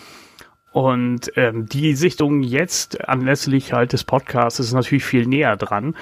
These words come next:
und man hat sich auch viel mehr Gedanken gemacht, was denn im Endeffekt sowas auch immer gerne überlagert, die, die alten Empfindungen, die man vielleicht dazu hatte oder halt nicht hatte, was dann noch viel einfacher ist, das zu überlagern.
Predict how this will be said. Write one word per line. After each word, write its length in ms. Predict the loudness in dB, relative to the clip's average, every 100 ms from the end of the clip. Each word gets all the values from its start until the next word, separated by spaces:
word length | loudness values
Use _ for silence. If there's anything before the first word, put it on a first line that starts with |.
| -14 -10
und 440 | 0 0 2 -2 0
man 120 | 2
hat 140 | 0
sich 180 | 0 0
auch 160 | 0 0
viel 180 | 0 0
mehr 180 | 2
Gedanken 360 | 0 0 -2 -2
gemacht, 300 | -2 -2 0
was 180 | -2 2
denn 240 | 0 2
im 140 | 0 -2
Endeffekt 420 | 0 0 0 0
sowas 280 | 0 0 0
auch 160 | 0
immer 160 | 0 0
gerne 220 | 2 2
überlagert, 720 | 2 2 2 2 2 0 -2 -12 -20 -20 -20 -20 _ _ 0
die, 280 | 2 2 0
die 180 | -2 0
alten 260 | -2 0
Empfindungen, 480 | -4 -2 0 2 2
die 80 | 0
man 140 | -2
vielleicht 320 | -2 -2 0 0
dazu 400 | 0 -2 -2 0
hatte 160 | 2
oder 220 | 2 2
halt 240 | 0 -4 0
nicht 280 | -2 0 -4
hatte, 280 | 0 0
was 160 | 0 -2
dann 180 | 0 0
noch 100 | -2
viel 180 | -2 0
einfacher 460 | 0 -2 -4 -4
ist, 200 | -8 -8
das 100 | -8
zu 140 | -4 -4
überlagern. 640 | -2 0 0 2 0